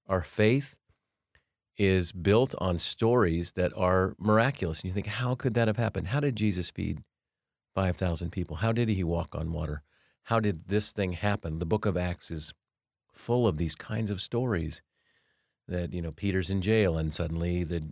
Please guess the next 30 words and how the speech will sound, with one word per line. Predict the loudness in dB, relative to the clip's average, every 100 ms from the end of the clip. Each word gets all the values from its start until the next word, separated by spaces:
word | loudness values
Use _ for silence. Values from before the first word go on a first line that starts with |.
| -6
the | -4
jailers | -2 -2 -2
fall | -2 0 0
asleep | 0 -2 -2
and | -4
the | 0
door | 2 4 4
opens | 2 -6 -8 -6
and | -6
you, | -6 -8 _ -18
what | -10 -4 -2
i-, | -2
what's | -2 0 0
happening? | 0 -2 -2 -6 -8 -14 _ _ _ _ _ _ _ _ _ _ _ _ _ 0
I | 2
think | 2 4
when | 4
we | 4
hear | 4 4
these | 2
kinds | 0 0 2 0
of |
stories, | -2 0 0 0
a | -2
number | 0 0 0
of | -2
questions | -4 -6 -4 -6 -6
come | -6 -6
to | -2
mind. | 0 0 -4